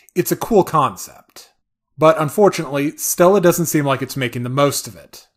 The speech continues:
Unlike Webtoons, which allows anyone to put their comics up for the community's approval, with the most popular titles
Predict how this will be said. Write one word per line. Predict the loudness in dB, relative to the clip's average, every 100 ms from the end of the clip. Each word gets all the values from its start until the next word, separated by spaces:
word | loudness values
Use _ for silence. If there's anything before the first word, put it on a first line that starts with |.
| _ _ _ 0
Unlike | 2 4 2
Webtoons, | 4 2 2 -12 -14 -12 -6
which | -6 -4
allows | 0 2 2 0 -2
anyone | 0 0 0 -6 -8
to |
put | -10 -6
their | -6
comics | -4 -2 0 -2 -8
up | -12 -12 -18 -20 _ _
for | _ -6
the | -4
community's | -4 -2 -2 -4 -6
approval, | -6 -2 -2 -2 -10 -12 -18 _ 2
with | 4 4
the |
most | 2 2 0
popular | 2 2 4 0 -2
titles | 0 0 0 -6 -12 -12